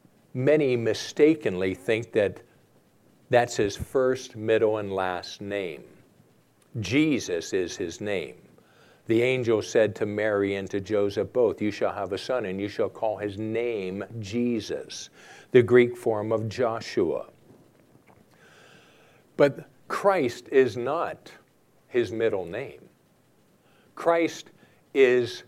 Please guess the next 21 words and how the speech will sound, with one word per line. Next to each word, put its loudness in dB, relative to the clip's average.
what 0
he -2
is. -8
He's 4
the 8
Messiah, 2
the 0
Mashiach, -2
the 6
Savior. 0
Lord 6
is 0
who -4
he -10
is. -20
Jesus 6
would 8
say 2
to -4
his -6
disciples, -8